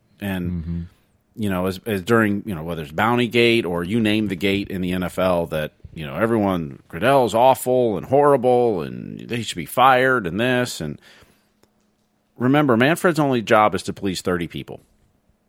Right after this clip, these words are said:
Speaker 1: And as long as the revenues in baseball keep going up, which they are, then he pretty much can do what he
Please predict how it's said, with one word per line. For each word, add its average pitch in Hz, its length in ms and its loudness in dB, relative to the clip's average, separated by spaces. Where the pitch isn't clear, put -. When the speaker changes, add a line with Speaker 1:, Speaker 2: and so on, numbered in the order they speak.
Speaker 1:
And 95 140 -2
as 90 100 -4
long 143 240 4
as 151 60 2
the 147 80 0
revenues 127 440 4
in 110 60 0
baseball 90 340 2
keep 82 200 -10
going 73 260 -8
up, 71 160 -10
which - 160 -10
they 107 120 -2
are, 64 260 -6
then 113 640 0
he 120 260 -2
pretty 160 220 0
much 151 200 0
can 127 160 -2
do 139 120 0
what 131 160 4
he 123 340 -6